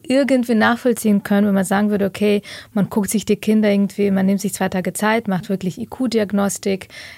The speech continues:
E Q vielleicht auch, den emotionalen Quotienten, schaut sich irgendwie tatsächlich an, was in dem Kind drinsteckt. Dann würde ich es noch irgendwie nachvollziehen können, aber das geschieht ja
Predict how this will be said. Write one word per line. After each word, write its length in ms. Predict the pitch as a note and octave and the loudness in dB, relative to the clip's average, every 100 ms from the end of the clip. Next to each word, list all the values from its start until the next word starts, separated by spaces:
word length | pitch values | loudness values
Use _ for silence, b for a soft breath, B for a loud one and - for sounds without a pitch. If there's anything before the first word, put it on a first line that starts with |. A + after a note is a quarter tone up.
| B _ | B _
E 180 | A#3+ B3+ | 2 2
Q 300 | B3 B3 A#3+ | 2 2 2
vielleicht 340 | A3+ G#3+ G3 | 2 0 0
auch, 160 | A3 G#3 | -2 -2
den 160 | G3+ F#3+ | 0 0
emotionalen 560 | F#3 F3+ G3+ A#3 A#3 | 0 2 2 4 2
Quotienten, 720 | A#3 A3 - G#3 G3+ G#3 G3+ | 2 0 2 0 2 2 0
schaut 300 | G3+ F#3+ F#3 | 0 0 -2
sich 160 | F#3+ E3+ | -2 -2
irgendwie 240 | F#3+ F#3 | -2 0
tatsächlich 640 | F#3+ F#3 G#3+ A3 A3 G3+ - | -2 -2 -2 -2 -2 -2 0
an, 260 | G3 G3 G3+ - | 2 2 0 -2
was 180 | G3+ G#3 | 0 2
in 60 | |
dem 160 | G3+ F#3+ | 2 4
Kind 280 | G#3 F#3+ - | 2 2 4
drinsteckt. 540 | G#3+ G#3+ - G3+ - B B B B B B B _ | 2 2 0 -2 -4 B B B B B B B _
Dann 180 | - G#3 | 0 4
würde 140 | A3+ | 4
ich 60 | A#3 | 4
es 60 | B3 | 4
noch 140 | A3+ - | 2 0
irgendwie 460 | C#4+ D4+ C4+ A#3+ A#3+ | 2 4 4 4 4
nachvollziehen 600 | A#3 C4 C#4+ B3 A#3+ G#3+ | 4 2 0 0 2 2
können, 260 | G#3+ G#3+ G#3 | 4 2 2
aber 120 | G3+ | 2
das 180 | G3+ - | 0 -2
geschieht 380 | G3+ - B3+ | -2 0 2
ja 380 | A#3+ A3 G#3 G#3 | 2 4 2 0